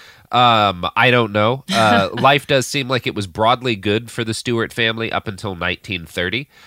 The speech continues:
Speaker 1: So the twenties did pretty well for them, as they did for the rest of the city at Saint Louis, which was, like, had eight hundred thousand people in it at that point. Like, Saint Louis used to be a big city.
Speaker 2: Hmm.
Speaker 1: Uh, and then,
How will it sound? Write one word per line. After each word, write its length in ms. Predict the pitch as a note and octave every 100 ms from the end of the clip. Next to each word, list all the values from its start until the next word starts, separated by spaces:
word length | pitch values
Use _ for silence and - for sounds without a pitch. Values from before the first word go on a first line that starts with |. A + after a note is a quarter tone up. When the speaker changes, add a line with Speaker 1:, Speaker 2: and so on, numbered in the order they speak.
| _
Speaker 1:
So 160 | - A2
the 80 |
twenties 520 | G2+ - A2 A2+ G2 -
did 200 | F#2 E2
pretty 220 | G#2 F#2
well 220 | E2 E2+
for 160 | - F2+
them, 200 | G2 B2
as 160 | F#2+
they 120 | -
did 240 | F2 F2+ F2
for 100 | F2
the 80 | E2
rest 220 | E2 -
of 40 |
the 80 | D#2
city 300 | - E2 D#2
at 80 | C#2+
Saint 280 | - D#2 B1+
Louis, 360 | F2 G#2+ - - - -
which 160 | C3 C3+
was, 140 | C3+
like, 280 | C3 A#2+ -
had 220 | A#2 B2+ -
eight 160 | C#3
hundred 280 | C#3+ B2 A2+
thousand 360 | A2 G2 G2 D#2+
people 320 | F#2+ E2 D2+
in 120 | B1
it 100 | A#1
at 140 | B1
that 240 | D#2 C#2+ -
point. 260 | - G#1+ -
Like, 140 | F2+
Saint 220 | - D#3+
Louis 240 | C#3+ B2+ -
used 200 | A#2 -
to 80 | A2+
be 200 | G2+ D#2+
a 140 | E2+
big 340 | C#2+ G#2 F2+
city. 420 | D2 - F#2+ D3 F3 - - - - _
Speaker 2:
Hmm. 60 |
Speaker 1:
Uh, 400 | B2+ B2 A2 G#2 G2+
and 200 | C3 C#3
then, 260 | D#3 D3